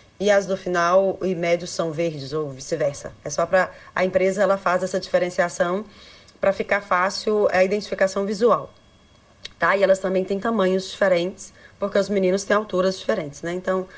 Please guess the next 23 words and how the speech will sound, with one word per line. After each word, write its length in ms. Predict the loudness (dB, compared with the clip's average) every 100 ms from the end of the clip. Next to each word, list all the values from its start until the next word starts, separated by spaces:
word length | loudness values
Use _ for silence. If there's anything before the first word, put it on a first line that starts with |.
| -14 -6
nos 160 | 0
anos 200 | 0 2
iniciais, 420 | -2 0 -2 -2
elas 200 | 0 -2
são, 300 | -2 -4 -6 -8 -18 -20 -20 -20 -10
as 160 | -6
carte-, 380 | -4 -4 0 0
os 100 | -2
conjuntos 380 | -2 -2 -2 -4
são 100 | 0
menores, 640 | 0 2 2 2 0 -6 -6
e 60 |
dos 160 | -6 -2
anos 220 | -2 -2
finais 360 | -4 -2 -2 -4
do 60 |
fundamental 520 | -2 0 0 0 0 -2
e 80 |
médio, 280 | 0 0 -2
os 60 | -4
conjuntos 380 | -4 -4 -6 -4
são 80 |
maiores. 520 | -4 -4 -6 -12 -20